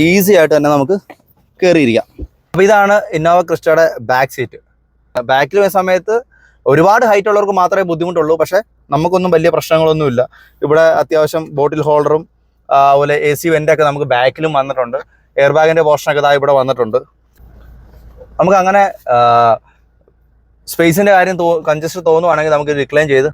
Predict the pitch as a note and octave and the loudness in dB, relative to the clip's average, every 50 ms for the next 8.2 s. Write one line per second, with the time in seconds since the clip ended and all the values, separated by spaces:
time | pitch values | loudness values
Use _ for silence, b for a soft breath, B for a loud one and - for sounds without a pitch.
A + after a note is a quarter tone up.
0 | _ _ - A2 - - _ _ - B2+ A#2+ _ _ - D3 C#3+ C3 B2 A#2+ B2+ | _ _ -6 -6 -6 -6 _ _ -16 -16 -16 _ _ -2 0 2 2 2 2 2
1 | B2+ B2 A#2+ A#2+ A#2+ A#2 A#2+ A#2 A#2+ A#2 _ - A#2+ A#2 A#2+ B2 B2+ C3 C3+ C#3+ | 0 0 0 0 0 0 0 -2 -6 -6 _ -2 0 2 2 2 2 2 0 -2
2 | B2+ B2 A#2+ A#2 A2+ A2+ G#2+ G#2+ G#2 A2+ C3+ C#3+ _ _ _ _ _ _ _ _ | -2 -6 -6 -6 -6 -8 -10 -12 -12 -18 -20 -20 _ _ _ _ _ _ _ _
3 | - A#2 A#2+ A#2+ A#2 - - G#2+ G#2 G2 - - _ _ - C#3 C#3+ C#3 A#2+ B2+ | -4 0 0 0 0 0 -2 -6 -4 -4 -6 -8 _ _ -4 -2 -2 0 0 -2
4 | C3 - _ - C3 B2+ C3+ C3 A#2+ A#2 A2 G#2+ A2 A2+ A#2 B2+ A#2+ A#2+ B2+ B2+ | -6 -6 _ -2 -2 0 2 2 2 2 2 2 2 2 0 0 0 0 0 0
5 | C3 C#3 C3+ - F3 F3 F3 D#3 C#3+ C#3 C#3+ D3 C#3+ C3 C3 B2+ B2+ B2 C3+ B2+ | 0 0 -2 -2 -6 -6 -6 -4 -4 -2 0 0 0 0 0 0 -2 -2 -2 -2
6 | A#2 A2+ A2+ A2 A2+ B2 D3 C3+ - - _ _ _ _ _ _ _ _ _ _ | -2 -2 -2 -2 -4 -4 -4 -6 -6 -6 _ _ _ _ _ _ _ _ _ _
7 | _ _ _ _ _ _ _ - F#3+ G3 G3+ G#3+ G3+ - F#3 F3 - - G#3 G3+ | _ _ _ _ _ _ _ -2 0 2 2 2 0 0 -2 -4 -2 0 2 2
8 | F#3+ D3+ A2+ G2 | 4 2 2 0